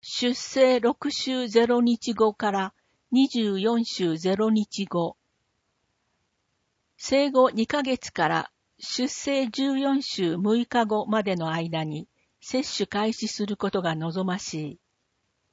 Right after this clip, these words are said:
二十七日以上の間隔を空けて、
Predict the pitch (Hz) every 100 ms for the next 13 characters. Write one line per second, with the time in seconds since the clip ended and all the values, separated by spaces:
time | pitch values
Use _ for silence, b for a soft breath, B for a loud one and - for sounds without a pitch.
0 | _ _ _ _ _ _ _ _ 240 302
1 | 254 226 185 185 208 247 247 240 247 247
2 | 240 214 185 170 - 202 214 214 196 -
3 | 175 170 160 156 165 156